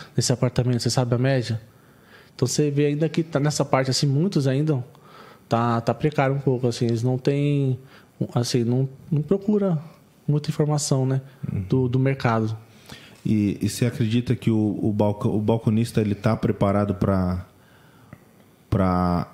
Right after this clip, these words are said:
Speaker 2: atender os profissionais e o, o cliente no, no modo geral, ele tem o conhecimento necessário pra poder falar de um produto,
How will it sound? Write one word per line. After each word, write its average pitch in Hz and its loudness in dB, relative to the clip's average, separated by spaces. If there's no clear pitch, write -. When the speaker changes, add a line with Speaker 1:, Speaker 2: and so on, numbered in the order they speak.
Speaker 2:
atender 113 2
os 123 -2
profissionais 104 0
e 95 0
o, 123 0
o 127 -2
cliente 123 0
no, 113 2
no 110 2
modo 107 2
geral, 104 2
ele 104 0
tem 120 0
o 131 0
conhecimento 110 0
necessário 104 0
pra 98 2
poder 95 0
falar 107 2
de 110 0
um 104 0
produto, 107 0